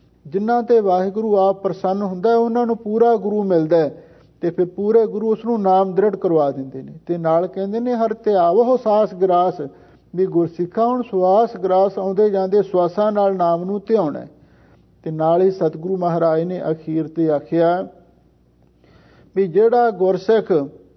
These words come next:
ਸਵਾਸ ਗ੍ਰਾਸ ਵਾਹਿਗੁਰੂ ਪਰਮੇਸ਼ਰ ਦਾ ਸਿਮਰਨ ਕਰਦਾ ਹੈ, "ਜਨ ਨਾਨਕ ਧੂੜ ਮੰਗੈ ਤਿਸ ਗੁਰਸਿੱਖ ਕੀ, ਜੋ ਆਪ ਜਪੈ ਅਵਰਹ ਨਾਮ ਜਪਾਵੈ।"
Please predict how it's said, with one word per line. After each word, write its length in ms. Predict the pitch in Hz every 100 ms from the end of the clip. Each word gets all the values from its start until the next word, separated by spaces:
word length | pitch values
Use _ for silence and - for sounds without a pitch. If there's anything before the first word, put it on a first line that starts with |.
| _ _ _ _ _ -
ਸਵਾਸ 460 | 175 180 196 226 226 170
ਗ੍ਰਾਸ 400 | 185 190 208 196
ਵਾਹਿਗੁਰੂ 580 | 175 170 190 190 214
ਪਰਮੇਸ਼ਰ 560 | 208 185 180 175 175 190
ਦਾ 160 | 202 190
ਸਿਮਰਨ 400 | 190 196 240 226
ਕਰਦਾ 420 | 190 175 190 185
ਹੈ, 320 | 160 135 - - _ _ _ _ _ _ _ _ _ 185
"ਜਨ 200 | 165 196
ਨਾਨਕ 480 | 190 190 208 240 247 -
ਧੂੜ 300 | 180 196 220
ਮੰਗੈ 420 | 196 190 202 208
ਤਿਸ 320 | 196 202 190
ਗੁਰਸਿੱਖ 580 | 170 175 175 170 233 233
ਕੀ, 320 | 190 190 151 - - _ _ _ -
ਜੋ 220 | 175 190 196
ਆਪ 400 | 190 233 208 180
ਜਪੈ 360 | 180 185 196 - 180
ਅਵਰਹ 320 | 226 233 220
ਨਾਮ 300 | 180 170 175
ਜਪਾਵੈ।" 600 | 180 175 151 170 160